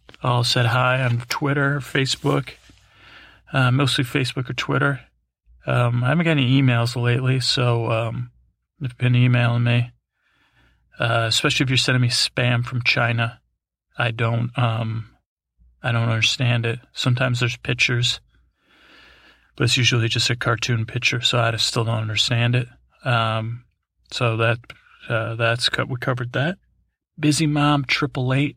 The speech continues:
I wanna thank you for your i-, review on iTunes. Thank you so much. Uh, that's all the reviews on iTunes. I don't know if some of you might have posted them and they haven't been, come up yet. Apple had some stuff going on this week with, uh,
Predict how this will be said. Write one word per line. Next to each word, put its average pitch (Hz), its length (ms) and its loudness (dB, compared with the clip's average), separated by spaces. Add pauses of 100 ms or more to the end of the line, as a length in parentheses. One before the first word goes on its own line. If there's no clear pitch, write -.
(140)
I 131 40 -2
wanna 131 200 2
thank 127 260 0
you 127 100 -2
for 123 160 -8
your 117 420 -4
i-, 123 240 0
review 127 480 -2
on 117 200 2
iTunes. 143 360 -2
Thank 123 240 -4
you - 60 -4
so - 240 0
much. 120 500 -2 (1040)
Uh, 117 160 0
that's 120 240 0
all 120 160 2
the 113 80 -2
reviews 120 320 2
on 117 100 2
iTunes. 123 380 -2
I 123 120 2
don't 120 100 2
know 120 60 2
if 120 60 -4
some 123 220 0
of 120 80 4
you 117 80 2
might 117 160 0
have 117 100 -6
posted 123 380 -2
them 120 180 0
and 117 100 -2
they 113 60 -4
haven't 120 320 -2
been, 120 220 -6
come 123 180 -2
up 120 220 -2
yet. 120 240 -2 (600)
Apple 120 320 -2
had 117 200 -2
some - 160 -4
stuff - 360 -4
going 113 260 -6
on 110 180 -6
this 110 260 -6
week 110 360 -10
with, 110 280 -10
uh, 110 260 -10